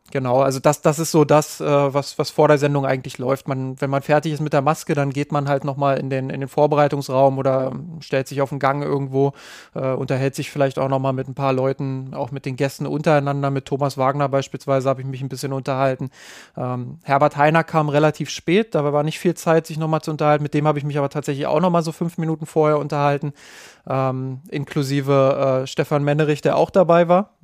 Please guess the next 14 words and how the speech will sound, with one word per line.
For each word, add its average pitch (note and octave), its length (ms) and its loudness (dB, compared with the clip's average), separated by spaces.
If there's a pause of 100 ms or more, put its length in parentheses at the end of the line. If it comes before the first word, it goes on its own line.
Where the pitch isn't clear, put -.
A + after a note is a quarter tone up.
Ähm, C3+ 440 -4
also C#3 220 -8
Medien, D3 960 -4
will D#3 120 2
jetzt E3+ 100 2
nichts E3 140 -4
Falsches E3 320 2
sagen, E3+ 180 2
Mediendirektor D#3+ 800 0
oder D#3+ 180 2
sowas, D#3+ 360 -2
äh, D3 140 -6
die D3 160 -14
Position, D#3 540 0